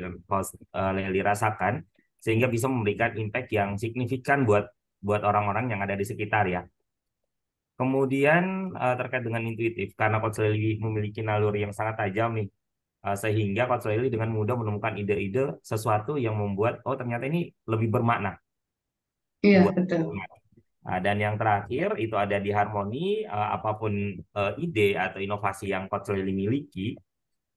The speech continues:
Speaker 1: itu tetap dikomunikasikan, sehingga siapapun, eh, orangnya itu akan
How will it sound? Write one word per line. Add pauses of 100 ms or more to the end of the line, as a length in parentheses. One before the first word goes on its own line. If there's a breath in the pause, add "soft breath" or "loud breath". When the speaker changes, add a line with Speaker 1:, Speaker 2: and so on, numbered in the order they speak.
(220)
Speaker 1:
itu
tetap
dikomunikasikan,
sehingga
siapapun, (260)
eh,
orangnya
itu
akan